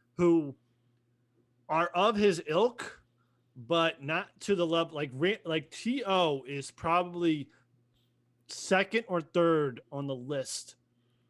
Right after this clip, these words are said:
of the greatest wide receivers to step on the field.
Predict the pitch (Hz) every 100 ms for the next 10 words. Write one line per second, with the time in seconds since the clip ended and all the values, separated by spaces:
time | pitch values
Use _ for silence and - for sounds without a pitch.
0 | _ _ _ 156 127 123 101 _ _ _
1 | _ 123 127 120 156 175 185 - 147 147
2 | 143 135 143 127 120 113 - - - 143
3 | - 131 117 - 101 85 _